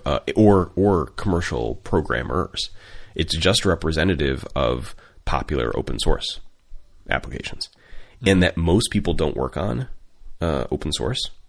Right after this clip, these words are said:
Speaker 1: apps. They may use it, but they don't actually write them. Um,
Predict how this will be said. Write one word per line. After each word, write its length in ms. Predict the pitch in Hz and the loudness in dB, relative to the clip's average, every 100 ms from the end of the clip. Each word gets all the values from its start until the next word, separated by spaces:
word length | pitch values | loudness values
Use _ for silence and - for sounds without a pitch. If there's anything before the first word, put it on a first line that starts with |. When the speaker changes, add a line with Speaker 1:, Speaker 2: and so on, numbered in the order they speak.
| - | -6
Speaker 1:
apps. 400 | 65 104 - - - | -4 -2 -6 -8 -2
They 220 | 98 101 | 4 6
may 120 | 92 | 6
use 400 | 78 71 85 95 | 2 2 2 2
it, 120 | - | 2
but 100 | - | 0
they 60 | 78 | 0
don't 120 | 64 | 0
actually 360 | 57 - 57 52 - | -2 -6 -6 -8 -4
write 260 | 65 65 - | -2 -2 -4
them. 200 | 160 - - - - - - - | -6 -8 -14 -16 -18 -18 -16 -6
Um, 560 | - 78 69 58 - | -2 0 2 0 -2